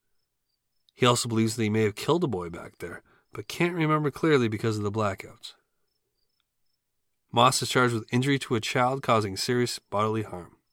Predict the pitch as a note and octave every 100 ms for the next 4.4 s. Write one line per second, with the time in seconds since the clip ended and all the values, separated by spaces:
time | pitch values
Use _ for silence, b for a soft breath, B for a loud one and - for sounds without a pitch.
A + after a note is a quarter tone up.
0 | _ _ G#2+ A2 A2 G2 - G#2+ - A2+
1 | - G2 G#2 G2 F2+ - A2 G#2 G2+ G#2+
2 | G#2 - A2+ G#2+ G2 - - A2+ G2+ -
3 | B2 B2 A#2 B2 A#2 G#2 - A#2 A2 -
4 | A#2+ A2 - F#2